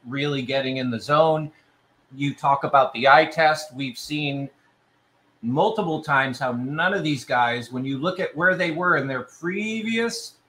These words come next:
teams, how they were utilized and how effective they were, which has made them attractive to begin with, you throw that out the window. And in some ways, you are doing that with C J,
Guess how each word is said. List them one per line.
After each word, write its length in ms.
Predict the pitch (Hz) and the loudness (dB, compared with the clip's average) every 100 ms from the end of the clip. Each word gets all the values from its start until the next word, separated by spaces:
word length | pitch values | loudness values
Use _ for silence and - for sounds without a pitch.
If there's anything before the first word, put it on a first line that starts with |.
| - | -8
teams, 680 | 240 226 151 139 131 - _ _ 147 | -4 -2 -2 -4 -8 -14 _ _ 2
how 140 | 156 | 2
they 180 | 170 170 | 2 0
were 120 | 165 | 0
utilized 800 | 151 180 240 226 151 135 135 - | 0 -2 0 4 6 6 2 -6
and 100 | 139 | -2
how 220 | 143 131 | 0 0
effective 600 | 127 - 180 233 196 143 | -2 -2 0 0 -4 -6
they 140 | 131 123 | -4 -4
were, 200 | 123 123 | -6 -6
which 200 | 135 135 | -8 -10
has 160 | 117 | -8
made 320 | 127 165 190 | -4 -2 -2
them 180 | 156 156 | -2 -2
attractive 600 | 143 - 165 160 - 135 | -4 -2 2 2 2 -14
to 60 | - | -14
begin 480 | 123 107 190 226 170 | -14 -6 -2 -2 -2
with, 360 | 135 131 - _ _ _ _ _ - | -4 -4 -10 _ _ _ _ _ -6
you 220 | 180 202 | -4 -4
throw 420 | - - 165 175 | -8 0 2 6
that 180 | 190 214 | 8 8
out 240 | 147 143 - | 8 2 0
the 80 | |
window. 480 | 196 269 294 196 - - _ _ _ _ | -2 -2 -2 -4 -6 -10 _ _ _ _
And 100 | 180 | -4
in 120 | 233 | -2
some 340 | 233 - 262 262 | 0 2 4 4
ways, 300 | 247 254 226 | 2 2 -2
you 180 | 262 220 | 2 4
are 200 | 226 170 | 4 2
doing 340 | 180 208 214 | 0 0 0
that 240 | 202 208 | 2 0
with 140 | 202 190 | -2 -8
C 300 | - 240 247 | -8 -8 -6
J, 260 | 156 92 | -8 -10